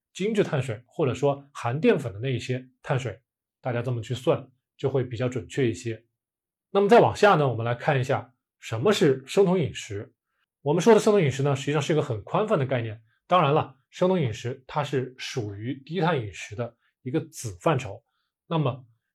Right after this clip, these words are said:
真正的生酮饮食，它在，至少在文献中，在医学这个层面，大家对它是有一个很完整的描述的，叫做 very low carbohydrate ketogenic diet，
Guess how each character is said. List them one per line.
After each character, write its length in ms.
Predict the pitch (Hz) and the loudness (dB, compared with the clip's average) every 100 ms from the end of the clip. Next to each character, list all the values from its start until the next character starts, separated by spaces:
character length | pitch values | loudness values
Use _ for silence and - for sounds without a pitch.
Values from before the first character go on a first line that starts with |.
| - | 0
真 220 | 220 240 | 2 4
正 180 | 262 208 | 4 4
的 240 | 120 - _ _ | 2 -4 _ _
生 220 | - 165 | -4 0
酮 100 | 165 | 2
饮 140 | 127 104 | 0 -4
食， 380 | - 117 120 - _ _ _ _ | -8 -10 -12 -18 _ _ _ _
它 440 | - 151 156 156 _ _ _ _ _ | 2 4 4 0 _ _ _ _ _
在， 380 | - 135 117 - _ _ _ _ | 2 2 0 -10 _ _ _ _
至 160 | - | 0
少 280 | 185 107 - _ | 0 -2 -8 _
在 140 | 160 | 2
文 260 | 127 113 151 | 2 0 0
献 180 | 185 151 | 2 2
中， 240 | 123 135 | 0 -4
在 300 | 127 139 127 - | -2 -2 -2 -8
医 240 | 180 226 | 2 4
学 380 | 247 - 107 - _ _ _ _ | 4 2 -8 -10 _ _ _ _
这 100 | - | -6
个 200 | 127 117 | -2 -2
层 240 | - - 110 | -6 -8 -4
面， 320 | 127 110 - _ _ _ | -2 -4 -10 _ _ _
大 100 | 170 | 4
家 80 | 160 | 6
对 100 | 160 | 6
它 140 | 156 | 4
是 160 | 156 190 | 4 4
有 120 | 120 | 4
一 80 | 135 | 4
个 320 | 143 120 - | 2 0 -8
很 240 | - 135 113 | -4 -2 0
完 180 | 120 180 | -2 0
整 140 | 175 | 0
的 80 | 120 | 0
描 220 | 107 104 | -4 -6
述 160 | 131 160 | -4 -4
的， 200 | 110 - _ | -6 -10 _
叫 120 | 147 | 0
做 280 | 139 123 - - _ - | 2 2 -2 -18 _ -8
very 440 | 123 147 214 220 156 | 0 4 6 6 4
low 240 | 147 139 | 4 0
carbohydrate 800 | 135 135 131 127 170 151 131 110 - | -2 -2 0 0 0 2 -2 -6 -14
ketogenic 800 | - 196 185 180 135 139 131 - | -6 0 2 0 0 -2 -4 -2
diet， 360 | 147 113 90 | 0 0 -4